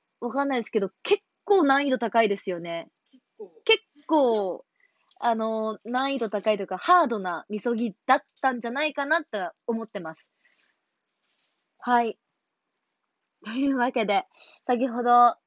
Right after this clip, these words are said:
Speaker 1: みそぎが終わりました。いやー、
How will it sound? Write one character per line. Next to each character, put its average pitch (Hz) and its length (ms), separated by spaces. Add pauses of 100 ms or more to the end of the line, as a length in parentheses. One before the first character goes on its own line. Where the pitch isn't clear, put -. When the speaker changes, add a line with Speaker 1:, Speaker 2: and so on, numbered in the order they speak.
(120)
Speaker 1:
み 240 180
そ 254 240
ぎ 254 140
が 254 280 (240)
終 240 80
わ 254 140
り 269 180
ま 277 180
し 262 140
た。 262 720 (960)
い 311 60
や 349 100
ー、 339 680